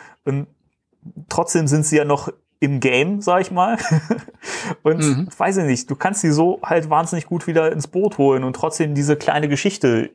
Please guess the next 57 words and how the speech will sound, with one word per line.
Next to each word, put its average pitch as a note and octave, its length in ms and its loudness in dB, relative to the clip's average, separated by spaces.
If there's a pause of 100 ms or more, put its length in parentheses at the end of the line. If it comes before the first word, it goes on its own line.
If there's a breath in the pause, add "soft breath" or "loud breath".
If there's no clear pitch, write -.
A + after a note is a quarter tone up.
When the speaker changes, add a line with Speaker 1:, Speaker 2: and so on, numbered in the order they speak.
(160)
Speaker 1:
in-, B2 180 -2
involvieren. A2+ 580 2
Und A2+ 60 -6
das C#3 160 -2
finde F3 280 -2
ich D#3+ 120 -6
halt D#3 200 0
so, D#3 160 -4
so C#3+ 140 -4
schön. D3 400 2 (1400 loud breath)
Und B2+ 140 -2
deswegen, C#3+ 680 0
auch - 300 -2
wenn D#3 100 2
jetzt D3+ 240 -2
diese C#3 220 2
Reddit-Theorie C#3 1080 0
vielleicht - 440 -4
nicht C#3 200 -6
wirklich C#3+ 360 0
stimmt, F#3 580 -2 (640 loud breath)
aber C#3+ 260 2
trotzdem D3+ 380 -2
kann D3 140 0
ich C#3+ 120 -4
mir C3 100 0
vorstellen, C3+ 500 0
dass B2+ 140 -2
das C3 180 0
im B2 120 -4
Film C3+ 240 0
so B2+ 180 0
läuft. D3 360 2
Und A#2 80 -2
ich A#2+ 160 -2
fänd's D3 300 -2
so D3 180 0
tatsächlich C#3+ 500 -2
auch B2+ 100 -4
die - 120 -4
beste C#3 340 0
Lösung. B2+ 460 2
Lasst, - 380 -4
lasst D3+ 240 -2
die F3 60 -2
Firma D#3+ 320 2
bitte D#3 260 -4
nicht D#3 200 -6
wieder D#3+ 120 0
in D#3 80 -4
Vergessenheit D3+ 560 -2
geraten C#3+ 400 0
sein C#3+ 220 0
oder A#2+ 160 -2
baden E3 380 2
gegangen C#3+ 360 -4
sein. C#3 240 0